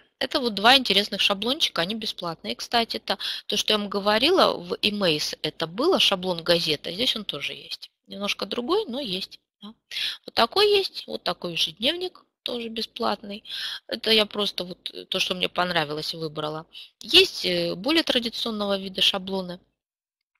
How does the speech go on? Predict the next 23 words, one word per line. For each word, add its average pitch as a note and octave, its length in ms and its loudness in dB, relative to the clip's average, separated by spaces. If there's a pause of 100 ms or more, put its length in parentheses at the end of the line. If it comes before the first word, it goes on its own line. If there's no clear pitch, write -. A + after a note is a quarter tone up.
Например, A#3+ 460 4
вот A3 160 2
я G3 80 10
взяла G#3 240 6
просто - 320 -2
свою F#3 220 -2
картинку, F#3+ 480 0
загрузила A3+ 580 4
как - 220 2
фон, G3 360 -4 (360)
пустой - 280 -6
шаблон F#3+ 420 0
взяла, A#3+ 340 4
а C#4 40 2
дальше C#4 300 4
нанесла F#3+ 380 0
на C4 100 -2
не-, G3 260 2
на F#3+ 120 -2
эту - 160 -6
картинку F#3+ 480 -2
интерактивные F3 640 -6
метки. - 420 -16